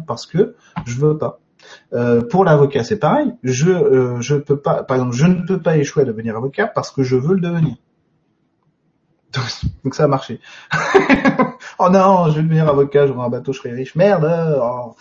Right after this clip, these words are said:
Merde. Ouais, c'est à peu près ça. <laughs> C'est assez résumé, mais c'est à peu près ça quand même. Alors Audrey.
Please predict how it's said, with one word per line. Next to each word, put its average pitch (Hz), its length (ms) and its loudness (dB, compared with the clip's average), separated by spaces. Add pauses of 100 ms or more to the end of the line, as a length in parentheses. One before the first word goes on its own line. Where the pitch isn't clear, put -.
(360)
Merde. 101 180 -10 (140)
Ouais, 123 240 -6
c'est - 160 -10
à 107 60 -4
peu 120 140 -12
près 120 120 -14
ça. - 140 -12 (1200)
<laughs> - 360 -16
C'est - 480 -12
assez - 260 -10
résumé, 117 360 -6
mais 131 40 -8
c'est - 140 -14
à - 40 -12
peu - 120 -18
près 117 140 -14
ça 117 120 -14
quand - 140 -20
même. - 80 -18 (760)
Alors 143 240 -2
Audrey. 156 560 2